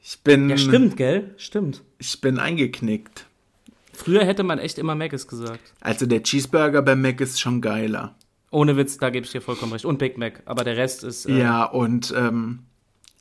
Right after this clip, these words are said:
Speaker 1: das Eis ist auch natürlich McFlurry.
Speaker 2: Ah, fuck, das hab ich total vergessen, McSunday,
Speaker 1: Aber
Speaker 2: das
Speaker 1: sonst,
Speaker 2: Leben.
Speaker 1: die haben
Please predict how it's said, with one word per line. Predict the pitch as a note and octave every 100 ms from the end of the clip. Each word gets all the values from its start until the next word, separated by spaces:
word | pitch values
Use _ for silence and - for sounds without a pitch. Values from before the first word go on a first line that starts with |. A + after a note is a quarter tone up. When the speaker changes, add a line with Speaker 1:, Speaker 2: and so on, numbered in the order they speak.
| _ _
Speaker 1:
das | A#2 -
Eis | A2+ B2 A#2 - -
ist | - -
auch | - - -
natürlich | - - C#3+ - - - _ _
McFlurry. | - A2 - A#2+ A2 A#2 A2 - -
Speaker 2:
Ah, | C#3 D#3 D3
fuck, | - - E3+ -
das | C#3+
hab | C#3+
ich | C3+
total | C#3+ C#3
vergessen, | B2 B2+ C3+ C3+
McSunday, | B2 - C3 C3
Speaker 1:
Aber | C3+ C3+
Speaker 2:
das | C3
Speaker 1:
sonst, | D3+ D#3
Speaker 2:
Leben. | B2+ A#2+ A2+ _ _
Speaker 1:
die | C3+ D#3+ B2+
haben | C#3+ D#3+ D3